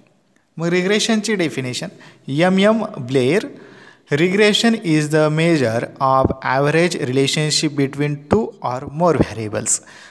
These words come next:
मग, अ, regression म्हणजेच काय, त्याचं average, Okay, जे दोन number किंवा जे दोन quantity आपण घेतलेले आहेत किंवा घेतो, Okay, problem solve करण्यासाठी, त्याचं relationship काय आहे, ओके, इंटर-, sorry, relationship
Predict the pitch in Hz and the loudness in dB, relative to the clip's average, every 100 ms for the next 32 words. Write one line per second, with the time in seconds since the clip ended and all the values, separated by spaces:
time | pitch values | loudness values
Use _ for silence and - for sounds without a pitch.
0 | _ 160 175 - 160 151 165 190 202 214 | _ -4 -2 2 4 4 4 4 4 4
1 | 202 196 196 190 190 196 196 226 226 - | 2 2 0 2 0 2 0 2 2 0
2 | - - - 160 165 160 170 120 - - | -10 -16 -2 2 6 6 4 2 -2 -4
3 | - - - 147 123 117 151 170 165 165 | -10 -10 -4 -4 -2 -2 0 2 2 2
4 | 139 151 123 104 151 139 139 131 147 156 | 0 0 0 -2 -6 -2 -2 0 2 2
5 | 165 147 127 131 160 196 117 127 127 113 | 2 2 2 0 -4 -4 -4 -4 -4 -6
6 | 113 123 113 110 120 175 - - - - | -4 -2 -2 -2 -2 -6 -10 -20 -20 -6
7 | 139 131 117 - 139 101 - - - 220 | -4 -2 -6 0 0 0 -8 -16 -4 0
8 | 185 127 147 139 139 143 135 123 113 117 | 0 2 4 4 4 -2 0 -2 0 -4
9 | 120 107 120 190 214 160 - - _ 208 | -6 -8 -8 -8 -10 -14 -18 -20 _ -2
10 | 196 214 220 - 143 143 185 202 208 - | 2 2 2 2 2 4 2 4 2 2
11 | 190 - 139 120 113 101 113 - - 196 | 0 0 0 2 0 -6 -12 -12 -10 -4
12 | 147 143 170 180 208 143 120 - 139 131 | -2 0 0 2 2 2 0 -2 -2 -2
13 | 127 156 180 185 196 190 214 233 | -2 0 0 0 -2 -2 -4 -8